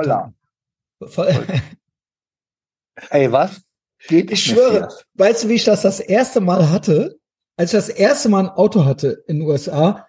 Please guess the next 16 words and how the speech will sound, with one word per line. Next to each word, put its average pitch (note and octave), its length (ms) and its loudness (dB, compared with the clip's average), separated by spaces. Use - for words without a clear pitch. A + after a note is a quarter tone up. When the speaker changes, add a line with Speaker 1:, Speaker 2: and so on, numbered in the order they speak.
Speaker 2:
da D3+ 140 0
war F#3+ 200 4
das G3+ 80 -4
noch, F#3 300 -4
Texas A3 340 0
ist G#3 160 -6
noch G#3 160 0
billiger, G#3 320 0
weil E3 120 2
die D#3+ 100 -6
richtig F#3 340 -4
eigenes E3 340 -2
Öl C3 220 0
haben. B2 280 -2
Speaker 1:
Ja, F#2 260 4
ja. A2+ 420 2